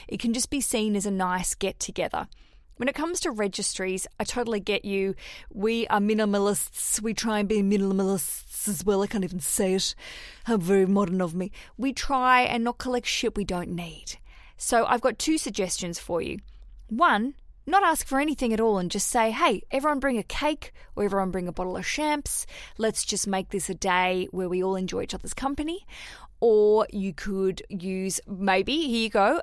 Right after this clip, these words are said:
a lovely sponsor of ours, thirsty nest dot com. Lovely Jackie, you would have heard her on the show numerous times. She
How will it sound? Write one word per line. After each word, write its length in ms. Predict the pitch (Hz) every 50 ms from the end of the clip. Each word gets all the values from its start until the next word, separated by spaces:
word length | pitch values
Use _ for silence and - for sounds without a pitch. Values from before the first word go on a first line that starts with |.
| -
a 40 | -
lovely 400 | 202 196 190 190 - 208 202 196 196
sponsor 640 | - - - 196 190 190 190 - - 247 285 - -
of 180 | - 220 196 - -
ours, 380 | 202 196 190 190 240 269 - - - -
thirsty 420 | - 208 202 202 - - - 220
nest 420 | 202 190 180 202 220 - - - - -
dot 260 | - 208 - - -
com. 440 | - - 185 175 175 190 233 262 - -
Lovely 320 | - 208 190 190 - 208 185
Jackie, 380 | - - 196 185 - - 233
you 140 | 233 233 202
would 100 | 190 -
have 80 | - -
heard 240 | 202 196 185 185
her 120 | 190 196 185
on 100 | 180 180
the 40 | 175
show 380 | - - - 180 175 175 - -
numerous 520 | 202 202 214 226 233 220 226 208 - -
times. 420 | - 214 185 180 180 185 208 - - - - - - - - - - -
She 520 | - - - - 240 220 220 220 220 233